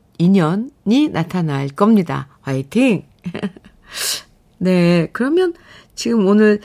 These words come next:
사연 주신 김창섭 님이 많은 걸 바라시는 건가요? <laughs> 아, 인연이라는 게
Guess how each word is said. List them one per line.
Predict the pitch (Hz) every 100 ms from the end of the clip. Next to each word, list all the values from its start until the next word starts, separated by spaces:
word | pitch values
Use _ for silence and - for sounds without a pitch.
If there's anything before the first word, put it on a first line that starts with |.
| -
사연 | - 302 320
주신 | 269 233 240 220 - _
김창섭 | - 233 233 - 285 277 294 254
님이 | 226 180 233 247 _ -
많은 | 151 180 202
걸 | 190
바라시는 | 156 156 175 226 190
건가요? | 135 117 127 190 302 - - _
<laughs> | 165 - 226 190 180 170 - - - _ _ _ _ _ _ 262 277 240 202 -
아, | 180 180 175 165 165 196 190 - - - - - - -
인연이라는 | 170 190 247 285 247 196 180 165 135
게 | 151 202 143